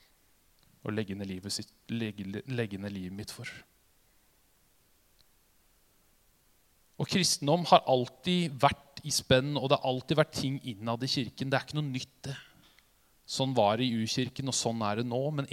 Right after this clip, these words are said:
en ting jeg har utfordringer med kristendom i dag, er kristendom som ikke krever at vi må forandre oss.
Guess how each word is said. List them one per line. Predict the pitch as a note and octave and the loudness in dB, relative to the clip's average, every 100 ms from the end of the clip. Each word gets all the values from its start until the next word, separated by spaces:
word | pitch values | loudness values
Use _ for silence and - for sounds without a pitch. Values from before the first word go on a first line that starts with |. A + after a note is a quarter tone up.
| C#3 | -2
en | D3+ | -2
ting | D3 B2 | -2 2
jeg | B2+ | 4
har | C#3 - - C#3+ B2 | 4 2 -8 -2 0
utfordringer | - - B2+ A#2+ C3 | 0 2 4 4 2
med | C3 C3+ C#3 | 2 2 2
kristendom | D3+ - - G#2+ A#2+ | 0 0 -2 -4 2
i | |
dag, | B2+ D3 D3+ - - - _ _ _ _ _ C3+ | 2 2 -2 -18 -20 -20 _ _ _ _ _ -4
er | |
kristendom | - D3+ - - G#2+ A#2+ C#3 C3+ | 0 2 2 0 0 0 0 -2
som | - C3+ | -4 -4
ikke | - - - C3 | -6 -10 -6 -2
krever | A2+ F2 F#2 | 0 0 -2
at | G2 G#2+ | -4 -4
vi | G#2+ | -4
må | A2 | -2
forandre | A#2+ G#2 F#2 G2 C3 | 2 2 0 -4 -4
oss. | - | -4